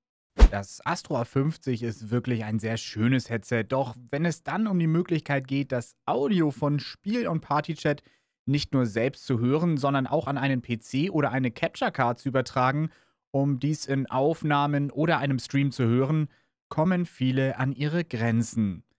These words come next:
Das muss jedoch nicht so sein. Ein paar Kabel, die richtigen Einstellungen und schon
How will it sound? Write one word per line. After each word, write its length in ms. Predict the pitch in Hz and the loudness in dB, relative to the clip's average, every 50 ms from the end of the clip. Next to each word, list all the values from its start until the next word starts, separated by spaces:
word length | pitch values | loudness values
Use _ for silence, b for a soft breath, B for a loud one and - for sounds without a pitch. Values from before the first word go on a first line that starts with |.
| _ _ _ | _ _ _
Das 320 | - 147 175 - - - | 0 0 0 0 -2 -2
muss 240 | - 175 233 240 - | 0 0 0 0 -2
jedoch 240 | - 156 143 131 131 | 0 0 0 2 2
nicht 180 | 135 131 120 - | 2 0 0 0
so 100 | 139 131 | 0 2
sein. 360 | 117 120 113 110 113 110 107 | 2 2 2 2 2 0 -2
Ein 240 | - 123 135 135 123 | -4 -4 -4 -4 -4
paar 260 | - 127 117 117 113 | -4 -2 -2 -2 -2
Kabel, 520 | - - 180 240 254 240 226 208 214 214 | -2 -2 -2 0 0 0 0 0 0 -2
die 180 | 160 131 127 127 | -4 -4 -4 -2
richtigen 460 | 123 147 139 - - 127 123 127 123 | -2 -4 -4 -4 -2 -2 -2 -2 -2
Einstellungen 760 | - 135 143 156 - - - 151 147 143 143 143 139 139 143 | -2 -2 -2 -2 -2 0 0 0 2 2 2 2 2 0 0
und 300 | - - 196 226 233 220 | -2 0 0 0 0 -2
schon 400 | - - - - - 160 151 - | -2 0 0 2 2 2 0 -2